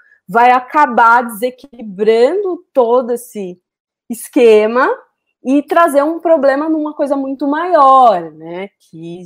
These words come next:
que tá ligado aos nossos recursos, que tá ligado à nossa sanidade mental, né? Então,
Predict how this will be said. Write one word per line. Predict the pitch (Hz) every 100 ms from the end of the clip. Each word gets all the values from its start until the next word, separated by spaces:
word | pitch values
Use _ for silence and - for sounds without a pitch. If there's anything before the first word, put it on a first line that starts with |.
| 170
que | _ _
tá | 180
ligado | 190 196 196 202
aos | 226
nossos | 226 226 220
recursos, | 254 - 294 294 320 269 190 - 165
que | - _
tá | 160
ligado | 170 180 185 208 214
à | 214
nossa | 214 214
sanidade | 240 - 240 247 214 190 233 254
mental, | 254 294 - 247 247 247 214 180 165
né? | 165 175 202 _ _ _ -
Então, | 185 202 214 233 233